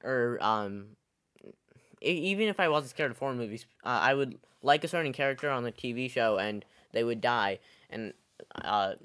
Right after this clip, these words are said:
I would be sad, and people would be like, "Why are you sad? That's fake." And that's the, that's the same thing with horror movies. Um,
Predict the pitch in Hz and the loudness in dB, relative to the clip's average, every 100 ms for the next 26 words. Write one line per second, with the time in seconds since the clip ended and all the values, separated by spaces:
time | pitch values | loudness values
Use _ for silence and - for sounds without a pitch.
0 | - 123 117 123 123 151 110 92 - - | -4 -2 -2 -6 0 2 4 2 -6 -18
1 | - 135 139 139 180 180 175 143 156 156 | -4 0 0 0 0 2 0 0 2 4
2 | 127 120 135 139 127 143 123 95 95 101 | 2 4 4 2 2 4 4 2 0 0
3 | - - 117 104 - _ _ - - 180 | -2 -2 0 0 -8 _ _ -20 -4 0
4 | 196 202 202 202 - 143 151 165 180 196 | 2 2 0 -8 -8 -4 -4 -4 -4 -2
5 | 175 165 170 170 143 135 170 190 143 110 | -2 0 0 2 0 0 0 2 0 -2
6 | 95 98 101 - 117 107 | -4 -8 -8 2 2 2